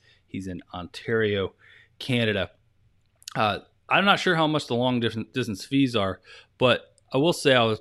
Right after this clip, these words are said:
proud to get a number that had my phone number in it, or my name in the phone number, rather, five seven one,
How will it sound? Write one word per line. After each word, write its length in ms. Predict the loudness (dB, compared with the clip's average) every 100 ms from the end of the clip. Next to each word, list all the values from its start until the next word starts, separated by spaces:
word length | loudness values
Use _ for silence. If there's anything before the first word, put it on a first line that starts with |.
| -6
proud 560 | -2 4 6 6 2 -6 _
to 80 | -8
get 100 | -6
a 40 | -6
number 400 | -6 -6 -8 _ -14
that 140 | -8
had 160 | -8 -8
my 80 |
phone 320 | -10 -8 -6 -6
number 240 | -8 -10
in 100 | -12
it, 140 | -14 _
or 80 | -10
my 160 | -8 -8
name 320 | -6 -4 -6
in 160 | -8 -14
the 80 |
phone 240 | -12 -12 -12
number, 220 | -14 -12
rather, 400 | -12 -12 -14 -16 _ _ _
five 220 | 0 0 0
seven 220 | -2 -2
one, 320 | -6 -6